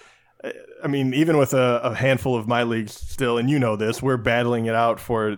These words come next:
just points to get the last place in one of our leagues, and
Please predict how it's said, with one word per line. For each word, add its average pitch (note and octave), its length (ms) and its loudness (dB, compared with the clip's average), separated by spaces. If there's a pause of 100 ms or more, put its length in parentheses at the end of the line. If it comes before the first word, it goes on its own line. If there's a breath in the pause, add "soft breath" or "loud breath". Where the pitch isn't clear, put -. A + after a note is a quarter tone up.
just A#2+ 280 -6
points A#2+ 500 -2 (100)
to A#2 360 0
get A#2+ 260 -2
the A2+ 160 -4
last A#2 320 0
place A#2+ 240 -2
in A#2+ 100 -6
one A2+ 120 -2
of A2+ 100 -2
our A2+ 120 0
leagues, A2+ 320 -4
and A2 200 -2